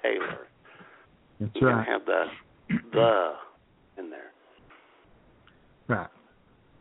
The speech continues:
Speaker 2: Robert the Tailor of the, uh, Scottish National Party that has stuck all of the U K with the Tories for five more years.
Speaker 1: Mm-hmm.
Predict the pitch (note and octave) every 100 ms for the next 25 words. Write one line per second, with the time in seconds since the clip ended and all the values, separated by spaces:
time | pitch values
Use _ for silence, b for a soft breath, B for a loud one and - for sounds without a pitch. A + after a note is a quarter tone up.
0 | - - - B2 A#2+ C#3 - A#2+ C#3 C#3
1 | C3 A#2 A2 - _ - A#2 G#2 A#2 A2
2 | G#2+ G#2 - C#3 B2+ A#2+ - B2 A#2+ -
3 | A#2+ G#2 B2+ A#2 G#2+ G#2+ - b b b
4 | _ _ B2 A2 G2 - - C3+ A#2 C#3
5 | C3 C#3 C3 A#2+ B2 C3+ C3+ C#3+ B2+ A#2
6 | A2 A2 - _ _ _ _ _ _ -
7 | B2+ - C#3+ C3 A2 G2+ - A2 A#2+ A#2
8 | A#2 A#2+ A2+ A2+ A2+ G#2+ G#2 - - _
9 | _ _ _ _ - - - - - -
10 | - E4+